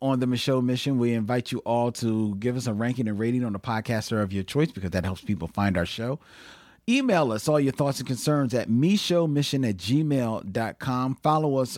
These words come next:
on Instagram, Twitter, and Facebook at Micheaux Mission. Join the Facebook group Micheaux Mission. And if you can't find it,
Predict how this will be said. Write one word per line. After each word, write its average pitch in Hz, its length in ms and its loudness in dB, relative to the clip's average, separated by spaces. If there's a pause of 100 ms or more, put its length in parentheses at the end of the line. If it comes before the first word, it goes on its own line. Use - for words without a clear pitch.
on 123 240 2
Instagram, 117 600 -2
Twitter, 123 380 2
and 117 320 -2
Facebook 147 480 0
at 104 160 -4
Micheaux 98 420 -2
Mission. 92 440 -2 (280)
Join 131 320 4
the 113 100 0
Facebook 120 540 0
group 175 380 2
Micheaux 104 500 2
Mission. 92 380 -2 (200)
And 110 80 2
if 101 60 2
you 104 60 2
can't 131 240 -2
find 165 300 0
it, 147 160 0